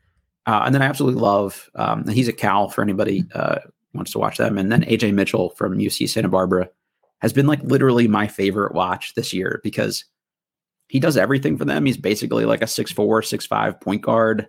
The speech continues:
And it's, like, this heliocentric kinda thing where he's, they rely on him to, like, just generate offense, and he's shifty and he finishes at the rim really well. And if you can score twenty points a game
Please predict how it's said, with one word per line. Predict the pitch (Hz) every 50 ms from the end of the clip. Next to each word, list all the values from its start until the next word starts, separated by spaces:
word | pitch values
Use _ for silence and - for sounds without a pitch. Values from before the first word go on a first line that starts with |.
| _ _ -
And | 95 95 95 95 107 135 - _ _ _ _ _ _ _
it's, | - - -
like, | 120 - -
this | - 113 -
heliocentric | - - 113 113 113 123 120 117 113 110 - - 120 113 - 110 113 - - - -
kinda | - 110 101 113 98
thing | - - 98 107 127 147 143
where | 123 110 110 107
he's, | 107 - 104 107 107 - - - - _ _ _ _ _ _ _ _ _ _ _ _ _ _ _ _ _ - - _ _ _ _ _
they | - 101 120
rely | 143 143 123 127 160
on | 147 117
him | 123 135 127 110
to, | 117 101
like, | 92 92 87
just | 90 92 101 - _
generate | - - 90 98 104 104 98 95 90
offense, | 85 101 120 - - - 104 92 92 - -
and | - 95 92 98
he's | 95 85 -
shifty | - - 156 147 - - - 147 143 139 135 135 - -
and | - 98 98 92 90 82 - _ _ _ _ _ _ _
he | - 120
finishes | - - 113 131 156 - - 160
at | 175 170
the | - 101
rim | 104 110 127 135
really | 131 131
well. | 131 123 120 120 123 127 127 - - _ _ _ _ _ _ _
And | - 120
if |
you | 127 127
can | - 220
score | - - - - -
twenty | - - - 117 127 123
points | - 123 123 117 -
a | 113
game | 107 117 117 113 110 107 104 101 98